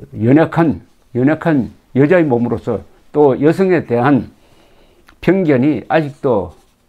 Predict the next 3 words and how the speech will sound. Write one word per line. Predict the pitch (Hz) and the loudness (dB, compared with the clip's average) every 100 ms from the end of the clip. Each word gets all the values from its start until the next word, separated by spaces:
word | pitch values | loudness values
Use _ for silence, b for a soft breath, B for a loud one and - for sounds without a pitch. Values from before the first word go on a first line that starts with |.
| _ _ _ _ _ _ - | _ _ _ _ _ _ -4
가시지 | 139 143 165 160 | -4 -4 -4 -4
않는 | 107 117 151 107 87 - _ _ _ | -2 -2 -2 -2 -8 -20 _ _ _
대한민국에서 | 120 120 135 165 156 117 107 117 120 135 | -2 0 2 0 0 -2 -2 -2 -2 -4